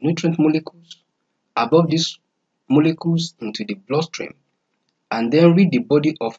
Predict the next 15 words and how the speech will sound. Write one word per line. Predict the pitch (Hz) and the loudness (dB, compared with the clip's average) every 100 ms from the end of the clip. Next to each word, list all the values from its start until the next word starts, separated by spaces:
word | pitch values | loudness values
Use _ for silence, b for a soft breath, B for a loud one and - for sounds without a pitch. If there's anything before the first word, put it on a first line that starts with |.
| - | -8
any | 151 165 165 - | -2 0 0 -2
indigestible | 165 185 175 160 - 139 143 131 | 0 2 2 0 -2 -6 -4 -2
remains. | 120 98 87 - - - - _ _ _ _ _ _ _ _ _ _ _ _ _ _ _ _ - | -2 -2 -6 -10 -12 -12 -12 _ _ _ _ _ _ _ _ _ _ _ _ _ _ _ _ -10
The | 123 | 0
digestive | 127 135 220 - 254 | 2 4 2 2 -2
system | - 156 143 104 - _ _ | -2 -4 -4 -8 -10 _ _
is | 117 117 | -8 0
broken | 170 170 170 | 0 2 2
down | 131 120 123 - | 4 2 -2 -8
into | 117 110 | -10 -10
two | - - 202 | -8 0 2
main | 190 170 165 | 4 4 2
groups | 147 135 135 - - | 0 -4 -4 -8 -10
of | - | -6
organs: | - 98 78 - - - | -4 -4 -6 -8 -8 -8